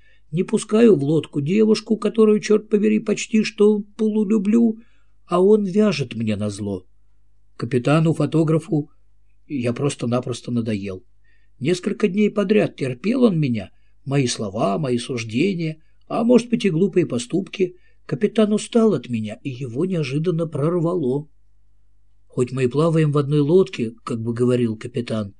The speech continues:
а совсем разные люди». «Положи спицы», — сказал я, — «надо нам плыть». «Вот повяжу с полчасика и поплывём», —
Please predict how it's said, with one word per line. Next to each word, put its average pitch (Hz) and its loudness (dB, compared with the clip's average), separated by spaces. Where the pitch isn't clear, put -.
а 139 -8
совсем 143 -4
разные 123 -4
люди». 110 -8
«Положи 143 0
спицы», — 165 -4
сказал 120 -6
я, — 104 -10
«надо 165 -2
нам 180 -4
плыть». 196 -2
«Вот 127 -2
повяжу 175 0
с 294 -6
полчасика - -12
и - 0
поплывём», — - -6